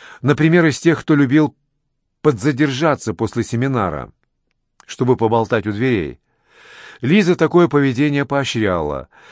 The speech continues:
Это была видимая часть процесса обучения их дружбе и умению объединяться с другими. Так сказать, умению создавать вокруг себя собственные группы поддержки.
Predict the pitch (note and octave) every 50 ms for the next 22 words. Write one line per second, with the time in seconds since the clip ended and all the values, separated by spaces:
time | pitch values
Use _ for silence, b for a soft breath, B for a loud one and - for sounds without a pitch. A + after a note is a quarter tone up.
0 | B B B - F3 F3+ F#3+ D#3+ F3+ E3+ E3 D#3+ D3 B2+ E3+ G#3 F3+ F3 F3 E3
1 | E3 D#3 C#3+ - - D#3+ E3 D#3+ C#3+ - - C#3 C3+ B2+ - - D3+ C#3+ - -
2 | C#3 C3+ A#2 A2 b b b b b b b _ _ - A#2+ A#2 A2+ C3 B2+ -
3 | - - E3+ E3+ E3 D#3 D3+ D3 D3 C#3 B2 B2 - _ _ _ _ _ _ _
4 | _ _ _ _ _ _ _ _ _ _ _ _ _ _ _ _ - D3 D3+ B2
5 | C3 A#2+ E3 F3 F#3+ F3+ B2+ F#2 E2+ G2 G#2 E2+ C#2+ B1+ b b b b b b
6 | - B2+ C#3 C#3 C#3 D3+ E3 D#3 D3 D3 D3 D3 C3+ - - - A#2+ A#2 C3+ A#2+
7 | B2 C3 C3+ D3+ D#3 - - D3 D3 B2+ A2 B2 C#3+ D3+ A#2+ A2+ B2 A2+ G2 F2
8 | E2 C#2+ A#1+ - b b b b b b b b b b b b b b b -
9 | D#3+ D#3 - - - - - C#3+ C3+ A#2+ A2 D3+ G3+ G3+ F3+ - - - - C3+
10 | C#3 C#3+ D#3+ F3 E3+ D#3 D3+ C#3+ - - C#3 A#2+ G#2 C3 C3 D3 D3+ - C3 C#3
11 | B2+ - C#3 C3+ - - - C#3 A2+ D3 E3+ E3 C3 - - E3+ E3+ D3+ B2+ -
12 | - D#3+ D#3 D3 D3 C#3+ C3+ A#2 G#2+ A2+ A#2+ C3+ D3+ C#3+ - - C#3 B2+ - C3
13 | C3+ C3 G#2+ F#2+ G2+ G2+ E2+ C#2+ - - F2+ D#2+ C#2+